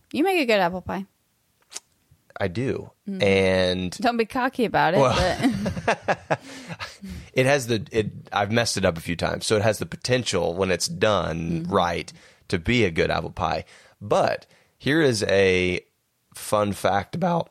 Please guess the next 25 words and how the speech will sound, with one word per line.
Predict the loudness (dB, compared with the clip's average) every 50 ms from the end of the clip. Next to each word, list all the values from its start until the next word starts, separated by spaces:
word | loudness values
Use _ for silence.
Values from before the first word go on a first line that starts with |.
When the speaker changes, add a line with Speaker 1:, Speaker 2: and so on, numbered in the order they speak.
| _ _ _
Speaker 2:
me | -2 0 0 2 2 2 0 0
that | 0 0 2 2
I, | 0 -2 -4 -8 -14 _ _ _ _ _ _ _ _ -20 -16 -6 -2
most | 0 0 0 0 -4
people | -8 -6 -4 -2
wouldn't | -2 -2 -2 -2 -2 -2
know. | 0 0 2 2 0 -2 -6 -10 -20 -20 _ _ _ _ _ _ _ _ _ -2
I | -2 0 0
learned | 2 2 4 4 4 4 4 2 2 2
that | 2 2 2 2 0 -2
apple | -2 -2 0 0 -2 -2
pie | 0 0 0 2
recipe | 2 2 2 0 0 -4 -4 -4 -4 -4 -4 -6 -8 _ _ _ _ _ _ _ _ _ _ _ -20
from | -20 -6 0 2 2 2 2 2 0 -2 -4 -8 -12 _ _ _ _ _ _ _ _ -2
a | -2 -2
pie | -2 -2 -4 -2 0 0 2
baking | 2 2 0 2 2 0 -2
class | -2 -4 -4 -2 0 0 2 0 0 -2 -4 -4 -4 -4 -4 -6 -10 _ _ _ _ _ _ -8
that | -4 0 0
I | 0 0
took | 0 -2 0 2 2 2 2 -2 -10 -16 -16 -18 -20 _ _ -8
with | -8 -6 -4
my | -2 -2
mom | 0 0 0 0 -2 -4 -6 -10 -16 -20 _ _
Speaker 1:
Yep. | -10 -8 -6 -6 -8